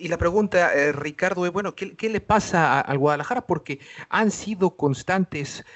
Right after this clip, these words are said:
las, eh, fa-, fiestas, las parrandas, que los jugadores que llegan al, al conjunto, eh, allí en Guadalajara, pues, eh, s-, por así decirlo, se pierden, y es algo no nada más de la era Amauri, pero también ya desde las épocas de,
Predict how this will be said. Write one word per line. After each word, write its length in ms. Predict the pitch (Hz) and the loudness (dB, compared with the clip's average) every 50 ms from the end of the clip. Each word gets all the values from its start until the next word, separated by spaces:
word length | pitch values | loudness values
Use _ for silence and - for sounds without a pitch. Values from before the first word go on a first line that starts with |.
| - - - _ | -20 -20 -20 _
las, 520 | - - 107 110 113 113 110 - - - - | -8 -4 0 2 2 2 0 -2 -4 -2 0
eh, 680 | 117 113 110 110 110 110 107 110 110 110 110 107 110 - - | 2 4 4 4 4 4 2 0 0 0 -2 -2 -4 -2 0
fa-, 220 | 147 147 - 131 | 0 0 0 0
fiestas, 580 | - 156 170 180 170 - - 160 143 143 135 - | 2 2 2 2 2 2 2 2 2 2 0 -4
las 140 | 120 - | -8 -10
parrandas, 720 | - - 123 127 143 156 160 160 165 156 147 139 139 - - | -10 -10 -8 -4 -4 -4 -4 -4 -4 -6 -4 -6 -6 -8 -8
que 140 | - 127 117 | -8 -8 -8
los 120 | 117 113 | -8 -8
jugadores 500 | - 117 113 110 117 135 143 139 131 - | -8 -6 -6 -2 0 0 0 0 -2 -4
que 140 | - 120 110 | -6 -6 -2
llegan 360 | 110 131 139 135 127 113 117 | -2 0 0 2 2 2 2
al, 100 | 113 110 | 0 -2
al 160 | - 117 117 110 | -4 -6 -6 -2
conjunto, 760 | - 113 113 117 131 135 135 131 - 131 120 117 117 110 - - - | -2 -2 -2 0 2 0 0 2 2 4 4 4 4 2 0 -2 -4
eh, 380 | 131 117 113 110 110 110 113 107 | -2 0 0 0 0 0 -2 -2
allí 200 | 107 113 117 131 | 0 0 2 2
en 40 | 135 | 2
Guadalajara, 600 | 135 131 120 110 117 - 131 127 135 135 - - | 2 0 0 -2 -2 -2 -2 0 0 -2 -2 -2
pues, 240 | - 113 113 - - | -2 -2 -2 -2 -2
eh, 140 | 120 113 110 104 92 - - - - - - - - - - - - _ | 0 0 0 0 -2 -4 -10 -20 -20 -20 -20 -20 -20 -20 -20 -20 -20 _
s-, 180 | - - - | -16 -16 -12
por 180 | - - 135 131 | -6 -2 -2 -2
así 140 | 135 160 170 | 0 0 0
decirlo, 320 | 165 - 175 165 160 151 | 0 0 0 0 0 0
se 120 | - 139 120 | 0 -2 -4
pierden, 640 | - 160 170 196 214 196 170 151 139 135 135 135 117 | -2 2 4 4 4 4 2 0 0 0 -2 -4 -4
y 140 | 127 131 139 | -2 -2 0
es 100 | - 160 | 0 2
algo 400 | 156 160 156 160 160 156 147 135 | 0 2 4 4 6 6 4 4
no 260 | 139 151 156 160 160 | 4 4 4 4 4
nada 220 | 156 156 151 143 135 | 2 0 -2 -2 0
más 200 | 135 147 147 143 | 0 0 0 0
de 80 | 143 | 0
la 140 | 131 127 127 | 2 2 0
era 260 | 135 139 135 131 123 - 117 | 2 2 2 2 2 2 2
Amauri, 360 | 123 147 196 220 220 196 175 | 2 4 4 4 4 2 2
pero 200 | - - 131 - | -2 -4 -4 -4
también 380 | - 123 117 123 131 147 147 139 | -2 -2 -2 0 0 0 0 0
ya 180 | 143 143 143 | 0 0 0
desde 520 | 139 123 120 117 113 113 107 120 113 113 110 | 0 0 -2 -2 -4 -4 -4 -2 -2 -2 -2
las 360 | 110 113 120 120 120 - - | -2 -2 -2 -2 -4 -4 -4
épocas 580 | 143 156 151 - 143 - - 120 117 113 113 110 | -4 -2 0 0 -2 -2 -2 -4 -4 -4 -2 -2
de, 220 | 113 110 110 107 | 0 0 -2 -2